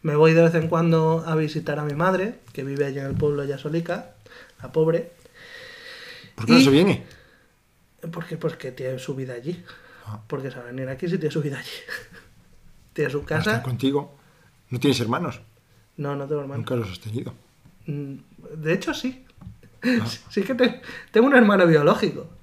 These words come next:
Speaker 1: pero al que nunca he conocido.
Speaker 2: Hostia.
Speaker 1: Sí. De hecho
Speaker 2: ¿Y nunca has querido conocer?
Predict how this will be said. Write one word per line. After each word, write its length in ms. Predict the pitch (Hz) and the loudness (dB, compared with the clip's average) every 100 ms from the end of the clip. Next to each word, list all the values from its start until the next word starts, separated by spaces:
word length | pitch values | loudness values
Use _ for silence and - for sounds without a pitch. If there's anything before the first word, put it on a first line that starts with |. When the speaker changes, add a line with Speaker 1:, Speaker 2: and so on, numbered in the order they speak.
| - - | -20 -6
Speaker 1:
pero 180 | - 156 | 0 2
al 80 | 151 | 2
que 100 | 151 | 2
nunca 220 | 160 196 | 2 2
he 60 | 202 | 0
conocido. 400 | 165 127 170 208 - - - | 0 -2 -2 -4 -8 -20 -20
Speaker 2:
Hostia. 440 | - 101 117 120 - - - | -16 -10 -8 -10 -16 -20 -20
Speaker 1:
Sí. 260 | - 139 247 - _ - - - - - - - - | -12 -8 -8 -12 _ -20 -20 -20 -20 -20 -20 -20 -4
De 120 | 147 | -2
hecho 420 | 156 - 233 233 - | 0 0 -4 -4 -4
Speaker 2:
¿Y 40 | |
nunca 220 | 120 123 | -2 2
has 80 | 147 | 2
querido 180 | 156 147 | 4 2
conocer? 440 | 143 127 160 202 | 2 0 0 0